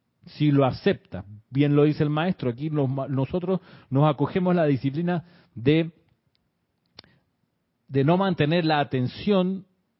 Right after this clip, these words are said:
sobre los problemas de la tierra por algún tiempo. Se dan cuenta de la, del, del, del problema de la tierra, sea cual sea, inmediato, inmediatamente busca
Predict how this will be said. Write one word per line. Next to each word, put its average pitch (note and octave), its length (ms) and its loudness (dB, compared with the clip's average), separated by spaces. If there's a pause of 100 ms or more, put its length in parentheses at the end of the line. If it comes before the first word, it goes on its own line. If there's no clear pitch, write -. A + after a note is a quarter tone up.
(160)
sobre D3+ 180 2
los C#3+ 120 2
problemas D#3+ 340 0
de D3+ 60 -2
la C3+ 120 -2
tierra F3 240 -4
por C#3 140 2
algún B2+ 300 0
tiempo. B2+ 500 -6 (2000)
Se - 180 0
dan D3+ 220 2
cuenta F#3+ 440 0
de E3 120 2
la, B2 360 -2 (100)
del, A2+ 460 -2
del, A#2+ 260 0
del B2+ 160 0
problema D#3 440 2
de D3+ 60 -2
la B2+ 120 -2
tierra, F3+ 320 -4
sea E3+ 220 -6
cual C#3 200 -2
sea, F3 520 -8
inmediato, E3 760 0 (120)
inmediatamente D#3 720 0
busca F3 520 2